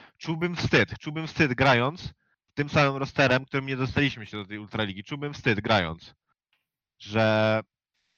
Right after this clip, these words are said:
nie da-, nie byliśmy w stanie sami sobie tego spota zagwarantować i poszliśmy taką drogą na skróty. Wiem, że to może dziwnie brzmi-,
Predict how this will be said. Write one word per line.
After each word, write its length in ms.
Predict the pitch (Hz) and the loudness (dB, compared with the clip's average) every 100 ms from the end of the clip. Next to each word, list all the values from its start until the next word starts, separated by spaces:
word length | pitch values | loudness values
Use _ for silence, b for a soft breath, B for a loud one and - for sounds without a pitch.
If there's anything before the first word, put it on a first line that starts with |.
| _ _ _ | _ _ _
nie 120 | 131 | -2
da-, 140 | 131 135 | 0 2
nie 140 | 139 | -2
byliśmy 340 | 135 135 135 139 | -4 -6 -6 -6
w 40 | |
stanie 360 | 131 135 135 135 | -2 -2 0 -2
sami 300 | - 139 135 | 0 -2 -2
sobie 420 | 127 123 131 127 120 B B | -4 -2 2 2 0 B B
tego 520 | - 123 127 123 120 113 - | 0 0 -2 -2 0 2 4
spota 420 | - - 135 127 | 2 0 -2 0
zagwarantować 920 | 123 127 117 120 123 127 98 95 - | 0 0 0 0 0 -4 -4 -4 -6
i 60 | 104 | -14
poszliśmy 380 | 117 - 113 117 | -14 -16 -16 -10
taką 220 | 117 120 | -10 -10
drogą 200 | 123 120 | -12 -8
na 120 | 120 | -4
skróty. 440 | 120 120 101 87 85 B B B B | -4 -4 -8 -8 -10 B B B B
Wiem, 220 | 110 131 | -2 -2
że 80 | 127 | -2
to 100 | 127 | -6
może 220 | 127 123 | -6 -6
dziwnie 300 | 120 123 123 | -6 -4 -6
brzmi-, 340 | 107 107 120 | -6 -14 -14